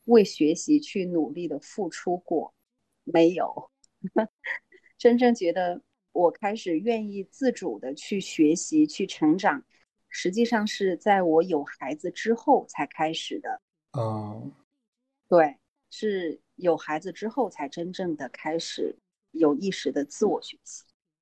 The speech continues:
Speaker 1: 自我成长。嗯，原来在小时候，因为我们是乡村小学，嗯，也谈不上什么学习，反正每天放学之后就是疯玩。
Speaker 2: 嗯。
Speaker 1: 就这么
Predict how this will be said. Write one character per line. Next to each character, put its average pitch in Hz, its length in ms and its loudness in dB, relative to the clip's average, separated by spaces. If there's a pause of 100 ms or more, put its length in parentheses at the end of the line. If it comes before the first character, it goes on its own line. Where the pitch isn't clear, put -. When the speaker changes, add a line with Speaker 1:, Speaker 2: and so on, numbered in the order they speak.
(160)
Speaker 1:
自 - 80 -10
我 240 140 -2
成 285 240 -6
长。 - 180 -6 (1040)
嗯， 190 460 4
原 202 200 2
来 285 240 8
在 285 400 4
小 196 280 2
时 185 240 -6
候， 240 200 6
因 233 140 4
为 254 100 6
我 214 140 4
们 165 160 2
是 240 240 0
乡 247 240 2
村 262 320 2
小 - 260 0
学， 160 560 -10 (460)
嗯， 190 640 -2
也 175 200 8
谈 185 280 6
不 269 140 6
上 262 220 4
什 190 120 -4
么 151 120 0
学 160 260 0
习， 175 280 -6
反 160 220 -2
正 180 140 -6
每 165 140 -4
天 190 200 -12
放 180 220 -8
学 151 220 0
之 180 180 -8
后 185 160 -6
就 175 220 -8
是 160 260 0
疯 196 300 -2
玩。 143 340 0 (420)
Speaker 2:
嗯。 127 380 2 (160)
Speaker 1:
就 226 180 8
这 220 120 4
么 202 100 -4